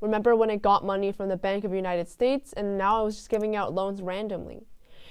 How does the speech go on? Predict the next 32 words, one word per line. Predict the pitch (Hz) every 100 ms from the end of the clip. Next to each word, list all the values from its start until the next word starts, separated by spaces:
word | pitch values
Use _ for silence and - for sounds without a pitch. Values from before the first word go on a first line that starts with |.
| -
It | 262
was | 285
also | 339 339 370
caused | - 240 226 214
by | 214
the | 196 202
overspeculation | 214 214 208 208 202 196 196 247 - 294 277
and | 208 202
the |
Speci | - - 240 254 233
Circular, | 233 233 226 226 175 - 208 - - - -
where | 226 226 220 -
the, | 214 214 214 214 202
the | 220 208 - 214
idea | 208 254 269 233
that | 208 196 -
debts | 208 262 -
had | 233 226
to | 233
be | 226
paid | 220 - 185 180 185 -
in | 196 190
gold | 196 180 180 -
or | 208
silver, | 202 - 294 262 185 165 - - -
which | 311 - -
no | 240 277 320
one | 302 294
had. | - 277 294 - -
So | - - 214
that | 214 220
was | 233 -